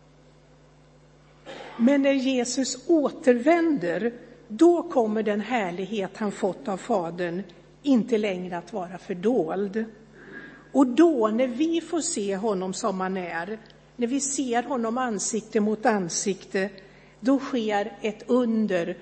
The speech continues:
som övergår allt vi kan fatta och förstå. Vi förvandlas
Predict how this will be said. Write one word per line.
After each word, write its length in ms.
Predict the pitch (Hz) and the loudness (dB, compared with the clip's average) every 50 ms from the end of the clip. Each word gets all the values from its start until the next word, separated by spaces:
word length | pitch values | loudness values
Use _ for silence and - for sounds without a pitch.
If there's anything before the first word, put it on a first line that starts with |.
| - - | -14 -10
som 300 | - - - 233 220 240 - | -4 0 0 0 0 0 0
övergår 1080 | 302 294 277 226 190 180 175 175 202 208 208 202 214 233 226 180 175 175 180 202 214 - - - - - - - - - - - | 0 2 2 2 2 0 0 0 0 0 2 2 2 2 4 4 2 0 0 -2 -4 -8 -12 -20 -20 -20 -20 -20 -20 -20 -14 -4
allt 880 | - 254 262 269 269 269 247 208 175 175 175 - - - - - - - - | 0 2 4 4 4 4 2 2 0 -2 -6 -10 -16 -16 -16 -18 -16 -10 -6
vi 140 | 233 233 196 | -4 -4 -4
kan 300 | - - 202 190 190 185 | -4 -4 -4 -4 -4 -4
fatta 640 | - - 226 196 - - - - - - 190 180 | -2 -2 -2 -2 -2 -8 -20 -14 -8 -6 -6 -6
och 160 | 196 185 185 - | -6 -8 -8 -8
förstå. 720 | - 202 - - - - 202 170 147 180 175 180 208 214 214 - - - - - - - - | -8 -8 -8 -8 -6 -4 -4 -4 -4 -4 -2 -2 -2 -4 -6 -12 -20 -20 -20 -20 -20 -20 -16
Vi 500 | - 233 196 202 302 311 311 302 294 294 | -10 -8 -4 2 2 2 4 2 0 -2
förvandlas 1200 | 294 - - 302 302 285 220 190 226 220 220 220 226 220 214 185 185 180 175 175 185 - - - | -2 -4 -2 -2 -2 0 0 0 0 0 0 -2 -2 -2 -2 -2 -4 -4 -4 -4 -6 -8 -10 -12